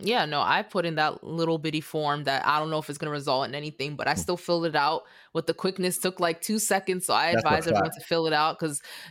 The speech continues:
Speaker 1: don't be caught up that, you know, y-, we said, "Oh, it's not gonna happen," then the people who put, who took the two seconds to fill it
Speaker 2: Finish
Speaker 1: out, now
Speaker 2: him.
Speaker 1: they're getting, now they're
Speaker 2: Right.
Speaker 1: getting their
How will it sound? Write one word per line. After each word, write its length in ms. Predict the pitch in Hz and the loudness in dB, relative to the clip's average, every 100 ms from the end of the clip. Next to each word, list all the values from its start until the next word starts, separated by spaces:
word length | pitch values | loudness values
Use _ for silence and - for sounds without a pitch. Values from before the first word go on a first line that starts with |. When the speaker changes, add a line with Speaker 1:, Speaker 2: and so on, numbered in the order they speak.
| - | -2
Speaker 1:
don't 200 | 175 226 | 0 2
be 80 | 208 | 0
caught 240 | 208 202 | 2 4
up 220 | 214 190 165 | 4 2 2
that, 220 | 165 131 | 2 2
you 180 | 170 180 | 0 0
know, 100 | 170 | 2
y-, 120 | 165 | -2
we 120 | 156 180 | -4 -2
said, 200 | - 208 | 2 2
"Oh, 160 | 466 | 2
it's 100 | 349 | 2
not 120 | 320 294 | 0 2
gonna 100 | 269 | 2
happen," 320 | 269 262 208 | 2 0 0
then 300 | 190 190 180 | 2 2 0
the 80 | 180 | -2
people 260 | 233 226 | -2 0
who 60 | 202 | 0
put, 240 | 214 208 | 0 -2
who 160 | 185 180 _ | -6 -10 _
took 180 | - 240 | -4 0
the 80 | 202 | 0
two 160 | 190 220 | -2 0
seconds 320 | 214 202 180 | 0 0 -4
to 60 | |
fill 160 | 175 185 | 2 4
it 0 | |
Speaker 2:
Finish 80 | 170 | 6
Speaker 1:
out, 120 | 175 | 6
now 160 | 160 196 | 4 2
Speaker 2:
him. 60 | |
Speaker 1:
they're 80 | 196 | 2
getting, 260 | 190 202 202 - - | 2 0 -4 -12 0
now 180 | 185 | 2
they're 140 | 240 214 | 6 6
Speaker 2:
Right. 60 | |
Speaker 1:
getting 180 | 214 226 | 4 2
their 120 | 220 | 0